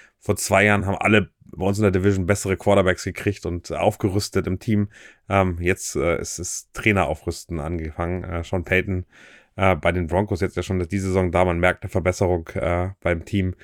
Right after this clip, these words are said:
Jetzt, äh, mal gucken, was bei den Chargers passiert. Und bei den Raiders bin ich auch, ähm, gespannt, was da coachingmäßig noch passiert. Auch da sind wir ja noch nicht ganz klar, äh, was da nächste Saison kommen wird.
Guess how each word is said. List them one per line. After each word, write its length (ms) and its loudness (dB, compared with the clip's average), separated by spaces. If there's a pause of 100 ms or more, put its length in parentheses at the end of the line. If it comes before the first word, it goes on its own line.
(300)
Jetzt, 300 -8
äh, 180 0
mal 100 0
gucken, 220 -4
was 80 -2
bei 100 -2
den 100 -2
Chargers 360 0
passiert. 380 0
Und 120 -4
bei 80 -2
den 160 0
Raiders 400 4
bin 120 -4
ich 120 -2
auch, 280 -4
ähm, 320 -2 (560)
gespannt, 360 0
was 120 0
da 80 -2
coachingmäßig 540 0
noch 120 -2
passiert. 280 -4
Auch 80 -4
da 140 0
sind 160 -4
wir 80 0
ja 40 0
noch 120 -2
nicht 180 -8
ganz 220 -8
klar, 480 -4
äh, 340 -8
was 180 -6
da 100 -4
nächste 280 -6
Saison 240 -6
kommen 220 -10
wird. 160 -18